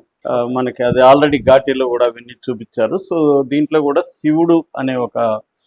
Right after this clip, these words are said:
స్మగ్లర్ ఉంటాడు, అతను, ఆ, నవీన్ చంద్ర చేశాడు. So, ఈ శివుడు, ఆ, చాలా దుర్మార్గుడు అనమాట. అంటే పోలీసులను కూడా అడ్డొస్తే చంపేసే టైపు. So, ఎస్పీ దగ్గర నుంచి అందరూ కూడా అతనికి భయపడే పరిస్థితి ఉంటది.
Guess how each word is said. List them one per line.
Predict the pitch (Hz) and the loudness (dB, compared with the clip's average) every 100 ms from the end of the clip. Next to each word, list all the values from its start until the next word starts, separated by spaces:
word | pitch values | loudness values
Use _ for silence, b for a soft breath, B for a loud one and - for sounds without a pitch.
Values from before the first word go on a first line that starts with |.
| b _ | b _
స్మగ్లర్ | - 127 127 139 139 | -6 -4 0 0 2
ఉంటాడు, | 135 123 143 220 | 0 -4 -4 -2
అతను, | 156 - 123 117 113 110 _ - | -2 -4 -6 -6 -6 -10 _ -8
ఆ, | 117 110 117 | -6 -6 -4
నవీన్ | 127 131 123 127 | -4 -4 -6 -6
చంద్ర | 120 117 107 | -2 -2 -2
చేశాడు. | 110 - - 139 247 - | -6 -4 -4 -4 -6 -4
So, | 143 135 127 | -2 0 0
ఈ | 127 | -4
శివుడు, | - 151 156 156 151 _ _ _ _ - | -6 -4 -2 -2 -2 _ _ _ _ -12
ఆ, | 113 - | -10 2
చాలా | 143 156 | 4 4
దుర్మార్గుడు | 135 131 131 139 127 123 | 2 0 2 0 0 -2
అనమాట. | 123 120 117 | -6 -6 -4
అంటే | 208 139 135 | -2 -2 -6
పోలీసులను | _ 135 143 139 147 139 | _ 0 0 -2 -2 -2
కూడా | 131 147 160 | 0 2 2
అడ్డొస్తే | 120 131 - | 2 -6 -4
చంపేసే | 127 135 120 131 120 120 | -6 -6 -6 -8 -6 -8
టైపు. | - 117 104 185 202 - | -2 -4 -2 -4 -6 -4
So, | 139 127 | -4 0
ఎస్పీ | 123 123 147 | -2 -4 -8
దగ్గర | 135 127 127 | -4 -4 -4
నుంచి | 131 147 | -6 -4
అందరూ | 139 120 131 | -4 -2 -4
కూడా | 127 127 | -2 -4
అతనికి | 123 123 110 | -6 -12 -4
భయపడే | 117 127 127 120 | -4 -4 -6 -6
పరిస్థితి | 120 110 117 - | -8 -10 -18 -12
ఉంటది. | 117 117 117 | -10 -8 -8